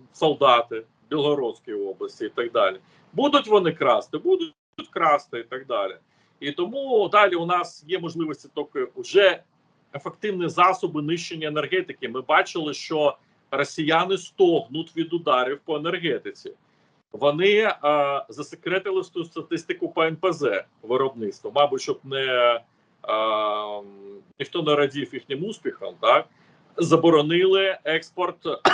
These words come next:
<coughs> нафтопродуктів. Вони продовжували його. З першого березня вони не відновили. Далі, от там Шойгу всім розповідає, що вони намагалися вийти на домовленості, не бити взаємно по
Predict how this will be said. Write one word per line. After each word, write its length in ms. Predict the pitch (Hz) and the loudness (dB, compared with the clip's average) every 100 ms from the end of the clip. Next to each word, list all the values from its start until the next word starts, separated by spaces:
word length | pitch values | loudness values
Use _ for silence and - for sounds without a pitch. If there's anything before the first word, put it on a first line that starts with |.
| - | 2
<coughs> 400 | - 170 _ _ | -2 -12 _ _
нафтопродуктів. 880 | 147 160 - 247 175 175 180 156 120 - | -2 -2 -2 -8 -8 -6 -6 -6 -12 -14
Вони 200 | 117 117 | -12 -8
продовжували 800 | 120 175 196 160 139 110 104 95 | -6 0 0 0 -6 -6 -6 -8
його. 240 | 95 95 | -8 -10
З 60 | - | -2
першого 420 | 143 135 160 139 | -2 0 -4 0
березня 400 | 131 123 123 131 | 0 0 -4 -8
вони 260 | 131 135 | -8 -8
не 160 | 127 135 | -6 -6
відновили. 600 | 139 147 165 165 113 95 - _ _ _ _ _ _ _ _ _ _ _ _ _ _ _ - | -6 -4 -2 0 0 -4 -12 _ _ _ _ _ _ _ _ _ _ _ _ _ _ _ 4
Далі, 300 | 160 131 113 | 6 6 0
от 240 | 120 135 | -8 -4
там 260 | 170 175 175 | 0 0 -2
Шойгу 480 | - 143 117 147 170 | -8 -8 -8 -10 -12
всім 240 | - 143 | -10 -10
розповідає, 720 | 135 - 131 127 135 147 151 | -12 -10 -10 -2 2 2 0
що 220 | - 139 | -6 -12
вони 240 | 123 127 151 | -12 -12 -8
намагалися 680 | 143 127 123 139 143 - 123 | -6 -2 0 0 -2 -6 -10
вийти 300 | 139 143 135 | -10 -12 -14
на 100 | 123 | -12
домовленості, 800 | 120 117 143 151 147 143 - 127 | -12 -8 -8 -10 -16 -18 -6 -4
не 260 | 113 117 | -4 -6
бити 360 | 127 139 147 156 | -4 -2 -2 -4
взаємно 640 | - 127 117 135 143 147 - | -4 -6 -4 -6 0 0 0
по 360 | 120 123 131 | -4 0 0